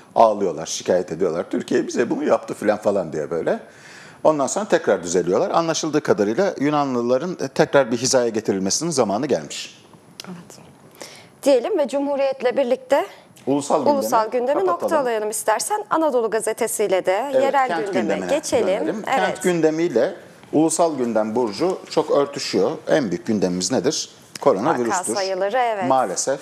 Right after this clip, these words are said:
Speaker 2: <laughs>
Speaker 1: Anadolu Gazetesi'nin de manşetinde "Vaka sayısında kritik artış." diyor. Bu, e, şu harita Türkiye'de
Speaker 2: Ee,
Speaker 1: çok
Speaker 2: haritamız
Speaker 1: bizim
Speaker 2: var aslında arkadaşlar. Ekranımıza yansıtırsanız harita üzerinden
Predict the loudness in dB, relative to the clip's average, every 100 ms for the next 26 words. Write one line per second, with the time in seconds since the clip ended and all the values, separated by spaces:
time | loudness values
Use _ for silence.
0 | -8 -10 -10 -14 -14 -4 4 4 4 2
1 | 2 0 0 -2 -2 -2 2 4 2 0
2 | 0 0 0 -2 0 2 2 2 0 2
3 | 0 0 -2 -2 -6 -2 -2 -2 -6 -8
4 | 0 2 2 0 -8 -4 0 0 -2 -16
5 | -18 -20 -20 -20 -8 0 0 0 2 4
6 | 4 2 -2 -4 -4 2 2 2 0 -2
7 | -2 -20 -20 -20 -12 -4 -2 4 4 4
8 | 0 -2 2 2 2 0 -2 -2 -2 0
9 | 0 0 -2 -2 0 0 -2 -2 -2 -2
10 | -2 -2 -2 -2 0 0 0 0 0 -4
11 | -4 -4 -2 -4 -2 0 0 0 -2 0
12 | 0 0 -2 -2